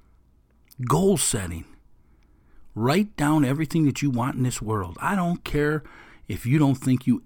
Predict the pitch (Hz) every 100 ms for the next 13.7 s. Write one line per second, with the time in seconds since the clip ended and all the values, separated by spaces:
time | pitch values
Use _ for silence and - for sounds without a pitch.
0 | - 135 143 135 143 131 113 98 95 -
1 | 123 131 120 - 90 - 110 113 117 117
2 | - 95 - - - - - - 104 135
3 | 143 117 98 - 90 78 - 131 139 139
4 | 151 117 113 107 92 101 127 131 135 -
5 | 127 123 135 - - - 82 110 139 135
6 | 131 - 110 92 - 98 - 127 180 -
7 | 127 143 156 131 123 143 - 101 87 -
8 | - - - - - - - 98 90 113
9 | 117 120 110 113 113 113 - 92 - -
10 | 85 - 73 - - - - 120 131 -
11 | 147 - 120 117 - 95 101 - - -
12 | 117 202 196 180 156 135 127 127 117 87
13 | 107 104 98 - 87 78 80